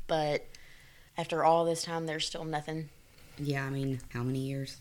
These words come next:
Speaker 2: later? This is in sixty?
Speaker 1: Sixty-two.
Speaker 2: Eighty years? No. Forty. No.
Speaker 1: No.
Speaker 2: Hmm.
Speaker 1: Sixty.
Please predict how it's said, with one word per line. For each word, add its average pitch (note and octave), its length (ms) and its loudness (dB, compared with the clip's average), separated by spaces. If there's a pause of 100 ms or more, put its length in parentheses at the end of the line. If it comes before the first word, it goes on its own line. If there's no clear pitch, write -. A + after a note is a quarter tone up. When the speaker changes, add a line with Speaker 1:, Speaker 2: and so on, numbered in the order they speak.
Speaker 2:
later? C#3 200 -2
This C#3 220 -4
is C3 80 -2
in B2+ 140 -2
sixty? C#3+ 480 -2 (600)
Speaker 1:
Sixty-two. F3+ 800 -6 (260)
Speaker 2:
Eighty C#3+ 200 -2
years? D#3+ 420 -6 (360)
No. C3 200 -2 (400)
Forty. - 800 -4 (1300)
No. E3 320 -2 (160)
Speaker 1:
No. E3+ 380 -4 (800)
Speaker 2:
Hmm. A3 60 0
Speaker 1:
Sixty. - 380 2